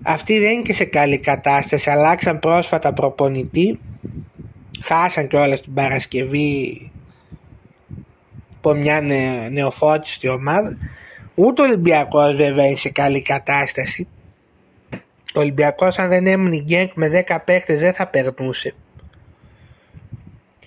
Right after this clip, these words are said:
Αλλά δεν θα πο-, δεν νομίζω θα από αυτή την ομάδα έχει, θα έχει θέμα. Θα περάσει, πιστεύω, σίγουρα.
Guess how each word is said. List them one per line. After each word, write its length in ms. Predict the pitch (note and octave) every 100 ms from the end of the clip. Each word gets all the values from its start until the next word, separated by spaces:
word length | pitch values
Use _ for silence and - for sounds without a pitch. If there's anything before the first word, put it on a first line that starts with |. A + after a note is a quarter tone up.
| _ - - _ - - - _ _ _ _
Αλλά 580 | - G3+ G#3 G#3+ G#3 G#3
δεν 260 | G#3+ C4 A3+
θα 160 | G#3+
πο-, 240 | G#3 G3 F3+
δεν 280 | A3 A#3
νομίζω 380 | B3+ G#3 G3 F3
θα 160 | D3+ D3+
από 180 | C#3+ C#3+
αυτή 240 | - D#3+
την 180 | C#3+ C#3
ομάδα 520 | C3+ C3+ C#3 C3+ C3+
έχει, 540 | C3+ C3 C3+ B2+ C3+
θα 140 | B2+ C#3+
έχει 320 | C3+ C3 -
θέμα. 380 | - C3+ C3 C3
Θα 200 | - D3
περάσει, 500 | D#3 D#3+ F3+ F3+ -
πιστεύω, 480 | C#3+ - E3+ E3 D3
σίγουρα. 580 | - D#3 C#3+ B2+ -